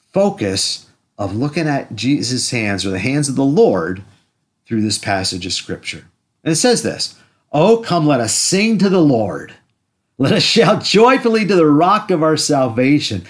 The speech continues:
Let us come before his presence with thanksgiving. Let us shout joyfully to him with psalms. For the Lord is the great God and the great King above all gods. In his hand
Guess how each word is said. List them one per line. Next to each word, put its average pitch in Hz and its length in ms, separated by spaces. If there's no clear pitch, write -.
Let 165 160
us 160 140
come 254 320
before 220 400
his 156 200
presence 185 520
with 170 200
thanksgiving. 175 720
Let 170 160
us 160 80
shout 190 320
joyfully 156 880
to 120 280
him 107 300
with 131 220
psalms. - 800
For - 120
the 98 60
Lord 139 640
is 101 160
the 87 120
great 98 580
God 80 440
and 120 140
the 123 40
great 139 460
King 185 340
above 123 460
all 151 320
gods. 101 800
In 95 140
his 92 200
hand 90 560